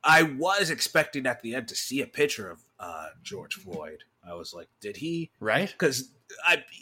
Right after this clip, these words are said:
Speaker 1: he's Spike Lee. Of course he has an editing bay in his house.
Speaker 2: Yeah.
Speaker 1: Did he, did he, uh, fiddle around? But yeah, no, it was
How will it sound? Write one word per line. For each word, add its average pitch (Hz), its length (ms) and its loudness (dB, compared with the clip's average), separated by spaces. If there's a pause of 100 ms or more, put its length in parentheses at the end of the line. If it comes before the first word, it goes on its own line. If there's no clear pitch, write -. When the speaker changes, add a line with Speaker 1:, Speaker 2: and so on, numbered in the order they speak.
(100)
Speaker 1:
he's 208 300 0
Spike 202 380 4
Lee. 202 160 6
Of 107 80 -6
course 190 260 6
he 131 80 -2
has 104 160 -4
an 101 120 -6
editing 113 360 -2
bay 104 260 -6
in 87 60 -10
his 87 140 -6
house. 113 560 0 (540)
Speaker 2:
Yeah. 107 200 -2
Speaker 1:
Did 135 180 2
he, 143 420 -2
did 135 200 -8
he, 135 320 -4
uh, 123 400 -2 (600)
fiddle 143 540 0
around? 135 480 0
But 131 240 -2
yeah, 147 320 -2
no, 127 220 -4
it - 120 -14
was - 360 -14